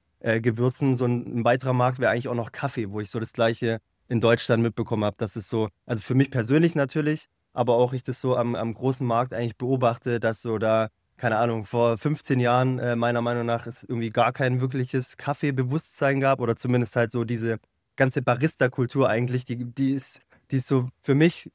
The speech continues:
zumindest subjektiv, äh, gesehen total aus dem, aus dem Boden gesprungen. Und so ähnlich würde ich echt sagen, das stimmt, ja. Selbst die großen, äh, Gewürzhersteller machen ein bisschen mehr fancy und sowas und, äh, ich bin mir ganz sicher, dass da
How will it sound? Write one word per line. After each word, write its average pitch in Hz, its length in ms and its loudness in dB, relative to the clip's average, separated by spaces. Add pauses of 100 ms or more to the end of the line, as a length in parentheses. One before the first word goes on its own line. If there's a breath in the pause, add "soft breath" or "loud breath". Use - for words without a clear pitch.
(180)
zumindest 131 440 2
subjektiv, 139 640 -2
äh, 113 240 -2
gesehen 117 300 -2
total 120 320 0
aus 117 140 -2
dem, 113 160 -4
aus 113 140 -2
dem 113 120 -4
Boden 120 220 0
gesprungen. 113 440 -2 (140)
Und 123 100 -12
so 123 100 0
ähnlich 127 340 4
würde 127 140 2
ich 123 100 -4
echt 120 180 -6
sagen, 120 320 2 (320)
das - 120 -6
stimmt, 120 300 2
ja. 113 280 0
Selbst 127 320 -2
die 127 60 -2
großen, 131 440 -2
äh, 117 220 0
Gewürzhersteller 117 720 -2
machen 117 240 0
ein - 20 -4
bisschen 120 420 -2 (320)
mehr 127 180 6
fancy 123 480 0
und 113 140 -2
sowas 117 380 -2
und, 113 240 -6
äh, 104 320 -2
ich 117 100 -8
bin 127 140 0
mir 123 140 4
ganz 127 220 2
sicher, 127 280 -2
dass 117 180 -4
da 113 300 2